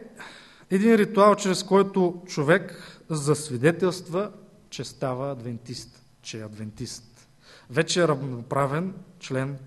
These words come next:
на църквата. Ако трябва да вземем един библейски пример за една такава религия, семейна религия, а, за помощ може да ни послужи притчата за блудния син.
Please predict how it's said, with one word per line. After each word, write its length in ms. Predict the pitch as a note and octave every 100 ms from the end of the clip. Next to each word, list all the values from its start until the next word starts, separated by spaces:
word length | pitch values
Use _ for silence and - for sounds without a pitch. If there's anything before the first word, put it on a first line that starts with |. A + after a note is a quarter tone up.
| D3+
на 100 | D3+
църквата. 540 | D#3+ C3+ - A#2 G#2+ - - A2 - - - - -
Ако 480 | F3 G3 G3 G3 - - -
трябва 200 | C#4 E4
да 80 | C#4+
вземем 240 | G#3+ C#4
един 220 | A#3 B3+
библейски 560 | G#3+ F#3 G#3 G#3 E3+ -
пример 460 | F#3 F#3+ D3+ F3+ - - - - _ _ -
за 220 | E3+ D3
една 180 | D#3 F#3
такава 840 | - E3 - D#3+ D3 D3 C#3 B2 A#2 B2
религия, 460 | A#2+ D3 G#3 D3
семейна 540 | A#2+ - B2+ D3+ C#3 A#2+
религия, 520 | A#2+ D3+ A#2+ A2+ E3+ G#3 - - - - - - - _
а, 420 | - D3+ D3+ D3+ D3+ D#3 D#3 D3+ -
за 180 | D#3 D3
помощ 380 | D#3 C#4 D4+ -
може 220 | B3 B3+
да 80 | A3
ни 440 | G#3+ G3 F3+ E3+ - - -
послужи 520 | D#3 A#3 B3+ G#3 G#3
притчата 760 | C4 C#4 - G#3 - F#3 A3+ G#3 - - - _ _ _ _ _ _ -
за 180 | D3+ D#3+
блудния 440 | D3+ A#3+ G3 D#3
син. 360 | C3+ - D3+